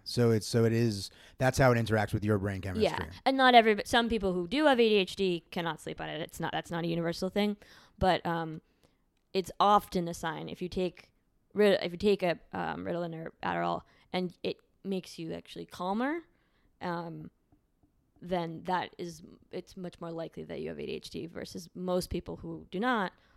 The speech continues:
Speaker 2: It will make them hyper. It will ma-, you know, like, it's a form of meth, basically, it, which it is. <laughs>
Speaker 1: Yeah, yeah, yeah, yeah. Um, yeah, that makes, that makes sense. That does make sense, and I did know that about, uh, about Ritalin and Adderall.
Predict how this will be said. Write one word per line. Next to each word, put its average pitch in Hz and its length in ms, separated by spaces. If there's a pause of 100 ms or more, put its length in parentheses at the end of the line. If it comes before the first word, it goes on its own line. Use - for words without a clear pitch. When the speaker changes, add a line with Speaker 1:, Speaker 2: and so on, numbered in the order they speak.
(100)
Speaker 2:
It 180 140
will 170 120
make - 220
them - 280 (160)
hyper. 220 400
It 180 100
will 175 80
ma-, 170 140
you 214 100
know, 175 140 (120)
like, - 200 (420)
it's - 160
a 170 60
form 165 160
of 143 80
meth, - 260
basically, - 460
it, - 60
which - 180
it 160 120
is. - 160
<laughs> 185 160
Speaker 1:
Yeah, 107 280 (200)
yeah, 101 260
yeah, 98 180
yeah. 95 260 (680)
Um, 104 420 (640)
yeah, 151 300 (220)
that 113 160
makes, 117 340
that 113 140
makes 117 200
sense. 110 480
That 101 140
does 104 160
make 98 160
sense, 92 340
and 95 80
I 92 60
did 95 160
know 92 180
that 87 320
about, 90 500
uh, 92 280 (640)
about 104 200
Ritalin 104 340
and 98 100
Adderall. 98 680